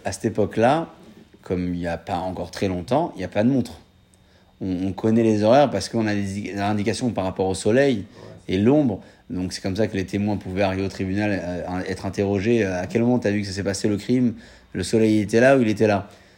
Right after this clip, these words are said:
Speaker 1: Il n'y avait pas de montre, donc déjà de un. Et la sortie des étoiles, c'était peut-être pas, euh, euh, comment dire, dans les cordes de tout le monde. C'est vrai qu'aujourd'hui, on nous pose la question, euh, euh, « Va voir s'il y a trois étoiles dehors. »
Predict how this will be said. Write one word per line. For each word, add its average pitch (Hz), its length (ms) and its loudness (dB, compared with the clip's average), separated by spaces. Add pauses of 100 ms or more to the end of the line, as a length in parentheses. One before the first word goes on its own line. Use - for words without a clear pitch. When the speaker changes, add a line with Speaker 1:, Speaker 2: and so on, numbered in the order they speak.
(300)
Speaker 1:
Il - 60 -4
n'y 90 60 2
avait 87 80 -2
pas 101 100 4
de 110 40 2
montre, 143 260 -2
donc 92 120 -2
déjà 95 200 2
de 95 100 -2
un. 156 320 -2 (460)
Et 110 100 2
la 107 100 4
sortie 107 180 -6
des 127 160 2
étoiles, 143 500 2
c'était - 320 -4
peut-être - 640 -4
pas, 156 520 0
euh, 107 540 0 (240)
euh, 92 640 -10 (420)
comment 110 180 -2
dire, 101 280 0 (120)
dans 98 120 -4
les 101 120 -2
cordes 120 260 2
de 110 100 0
tout 107 140 -2
le 123 60 4
monde. 120 380 2
C'est - 160 -10
vrai 104 80 -4
qu'aujourd'hui, 113 340 0
on 120 80 2
nous 107 120 -2
pose 110 180 -2
la 107 100 0
question, 104 420 -4
euh, 87 180 -6 (520)
euh, « 87 260 -2
Va 104 100 4
voir 120 160 4
s'il - 80 -2
y - 20 2
a 95 40 -2
trois 104 180 0
étoiles 104 240 0
dehors. » 113 520 0